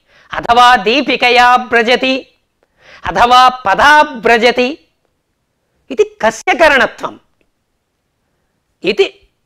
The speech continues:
విచారణీయం. అత్ర ప్రకర్షః కరణాంతరాపేక్షః న భవతి. ప్రకర్షః సర్వదా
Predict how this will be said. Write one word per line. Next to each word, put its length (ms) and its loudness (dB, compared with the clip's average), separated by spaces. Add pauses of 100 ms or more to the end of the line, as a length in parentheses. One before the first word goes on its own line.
విచారణీయం. 800 -2 (800)
అత్ర 240 -4 (760)
ప్రకర్షః 920 0 (680)
కరణాంతరాపేక్షః 1500 4 (760)
న 100 0
భవతి. 560 0 (920)
ప్రకర్షః 720 2
సర్వదా 760 2